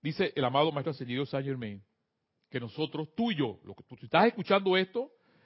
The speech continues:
es porque tú estás, estás metido en la cola. Acá decimos, estás, estás involucrado. El amado Maestro Ascendido Saint Germain menciona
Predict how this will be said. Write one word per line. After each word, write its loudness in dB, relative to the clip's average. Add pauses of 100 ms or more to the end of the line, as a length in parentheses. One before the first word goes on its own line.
(200)
es -2
porque -4
tú 2
estás, 4 (200)
estás 4
metido 4
en 6
la 6
cola. 4 (1000)
Acá 4
decimos, 4
estás, 2 (260)
estás 6
involucrado. 2
El 4
amado 8
Maestro -2
Ascendido -2
Saint -4
Germain -4
menciona 0